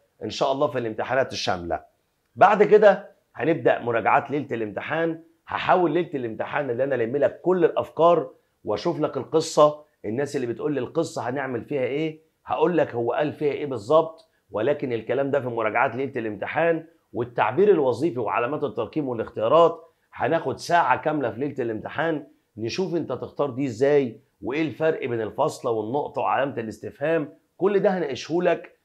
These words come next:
عاوز الناس تطمن خالص. طبعًا الفترة دي أنا كنت في محاضرات الأوفلاين أو المحاضرات بتاعة المحافظات، معظمكم تابعني، ولكن ما تخافش، عمري ما هسيب الطلبة بتاعة الأونلاين،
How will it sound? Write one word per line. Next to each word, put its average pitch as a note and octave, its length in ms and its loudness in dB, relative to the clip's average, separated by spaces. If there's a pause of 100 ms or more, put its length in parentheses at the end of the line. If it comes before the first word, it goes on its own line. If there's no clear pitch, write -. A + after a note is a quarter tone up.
(180)
عاوز C#3 460 2
الناس C3+ 340 -6
تطمن A#2+ 480 -4
خالص. - 460 -8 (440)
طبعًا E3+ 540 4 (180)
الفترة C3+ 320 2
دي C3 180 0
أنا A#2 100 -2
كنت C#3 280 -4
في G#2 80 -10
محاضرات A2+ 420 -2
الأوفلاين C#3 680 -4 (340)
أو C3+ 180 4
المحاضرات A2 500 0
بتاعة A2+ 360 0
المحافظات، G#2 720 0 (320)
معظمكم G2+ 560 -2
تابعني، D3+ 680 -4 (200)
ولكن A#2+ 480 -2
ما G#2+ 80 -2
تخافش، C#3+ 460 -4 (180)
عمري E3 400 0
ما A2+ 220 -4
هسيب D3 240 -4
الطلبة C3+ 440 0
بتاعة B2+ 300 0
الأونلاين، D3 640 0